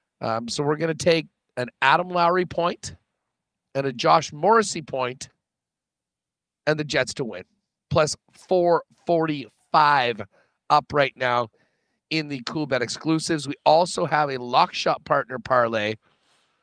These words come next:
Avalanche and Lightning both to win in regulation and the Dallas Stars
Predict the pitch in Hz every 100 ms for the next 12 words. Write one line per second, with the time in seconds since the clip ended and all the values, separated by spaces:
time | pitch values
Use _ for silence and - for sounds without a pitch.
0 | _ _ _ 160 180 208 208 202 208 -
1 | - - _ _ _ - 180 170 165 170
2 | - 156 127 151 175 - 170 160 160 147
3 | 151 143 139 135 - 135 127 113 127 139
4 | 139 - 120 110